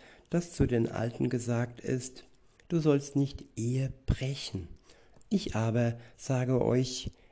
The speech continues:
wer eine Frau ansieht, um sie zu begehren, der hat in seinem Herzen schon Ehebruch mit ihr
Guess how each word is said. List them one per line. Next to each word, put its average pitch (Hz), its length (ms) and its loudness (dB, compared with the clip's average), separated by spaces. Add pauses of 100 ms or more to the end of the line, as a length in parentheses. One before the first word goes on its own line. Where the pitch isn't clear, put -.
wer 113 140 0
eine 110 180 0
Frau 139 540 2 (100)
ansieht, 120 1000 2 (680)
um 151 220 6
sie 139 400 2
zu - 160 0
begehren, 127 920 2 (280)
der 123 200 0
hat - 280 -4 (240)
in 180 180 6
seinem 123 300 4
Herzen 120 760 0 (360)
schon 143 460 2 (180)
Ehebruch 131 800 0 (300)
mit - 260 -2
ihr 120 380 2